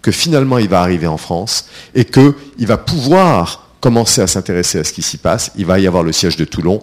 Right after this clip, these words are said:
et là, sa carrière va pouvoir commencer à démarrer. Ça va se répéter sans arrêt. À chaque fois, il subit un échec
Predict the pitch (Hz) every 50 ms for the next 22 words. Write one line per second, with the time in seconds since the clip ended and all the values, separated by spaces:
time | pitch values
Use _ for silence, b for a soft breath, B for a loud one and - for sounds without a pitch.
0 | B B B B B 107 101 98 101 110 113 113 - - - _ _ _ - -
1 | - 92 - 95 87 98 107 104 85 85 78 - - 92 80 95 110 - - 90
2 | 82 82 78 - - 78 76 76 73 73 73 65 62 - - _ _ _ _ _
3 | _ _ _ _ _ _ _ _ _ _ _ _ _ _ _ _ _ - B B
4 | B B B B B - - 127 107 120 117 - - 123 - - 120 - 131 113
5 | - - 120 117 101 98 90 78 73 71 71 - b b b b b b - -
6 | - - 160 - - - - 156 131 110 - - 113 107 107 104 98 95 87 -
7 | - 87 90 - - -